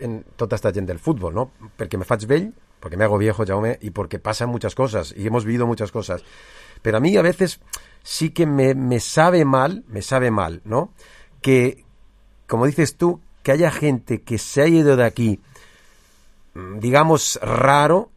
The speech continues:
y que haya gente que se tenía que haber ido raro de aquí y que se vaya en peaña. Entonces, joder, yo creo que santos no vamos a hacer nadie. Nadie va a acabar siendo santo, ni ninguno vais a ir al cielo.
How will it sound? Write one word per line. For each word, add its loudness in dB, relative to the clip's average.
y -6
que -2
haya 2
gente 0
que -4
se -4
tenía 2
que 2
haber 4
ido 4
raro 4
de 6
aquí 0
y -6
que -2
se -2
vaya 4
en 2
peaña. 2
Entonces, -2
joder, 0
yo 0
creo -2
que -4
santos 0
no 4
vamos 4
a 2
hacer 0
nadie. -4
Nadie 2
va 2
a 0
acabar 0
siendo 0
santo, 0
ni 0
ninguno 2
vais 2
a 2
ir 2
al 2
cielo. -6